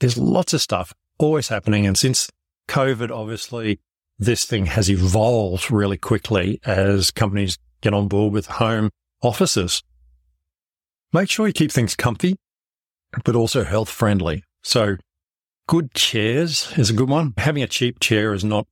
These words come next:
the thing, okay? It's uncomfortable, damages your back, all those sort of things. You are really worth, it's taking some time to spend some money on a good chair, okay?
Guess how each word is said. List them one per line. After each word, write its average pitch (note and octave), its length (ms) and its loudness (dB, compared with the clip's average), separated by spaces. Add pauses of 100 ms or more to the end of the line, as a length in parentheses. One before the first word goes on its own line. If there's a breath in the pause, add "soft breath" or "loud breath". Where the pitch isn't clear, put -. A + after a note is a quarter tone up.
the A2 100 0
thing, F#2+ 440 -2
okay? G#2+ 260 0
It's G#2+ 140 0
uncomfortable, A2+ 640 0
damages G#2 480 -2
your F#2+ 80 -4
back, F#2+ 340 0 (380)
all A2+ 180 2
those G2+ 160 2
sort G#2 140 0
of F2 60 -4
things. F2 280 -2 (220)
You A#2 180 2
are C3 360 2 (280)
really C3+ 520 2
worth, A#2 680 0 (140)
it's G2+ 160 -4
taking A2 320 -2
some G2+ 140 -6
time G2 340 -2
to - 120 -2
spend F#2 320 0
some G2 100 2
money F2+ 200 0
on F2 100 0
a F2 40 0
good E2+ 160 0
chair, D#2+ 280 -2 (560)
okay? C3 340 0